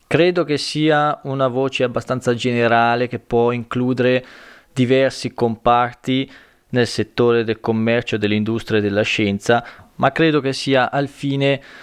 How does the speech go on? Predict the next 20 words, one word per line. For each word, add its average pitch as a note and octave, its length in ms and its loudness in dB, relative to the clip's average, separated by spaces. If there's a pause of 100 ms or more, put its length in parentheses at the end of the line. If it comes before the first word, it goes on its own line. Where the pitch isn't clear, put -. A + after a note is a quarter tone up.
(340)
di B2 300 2
sostenere B2+ 1080 0 (260)
attività A#2 800 0
che A#2+ 140 -6
c'entrino A2+ 640 -2
con G#2 600 0 (680)
ospedali A2 800 2
oppure G#2+ 280 -2
attività G#2 380 -2
sanitarie, F#2+ 1000 0
eccetera, G2 480 -4
eccetera. - 540 -4 (340)
Poi D#3+ 240 4
per G3 220 2
ultimo D#3+ 460 0
abbiamo C3+ 480 0
prodotti C3+ 580 -2
per C#3+ 160 -2
animali B2 480 -2
domestici. G#2+ 840 -4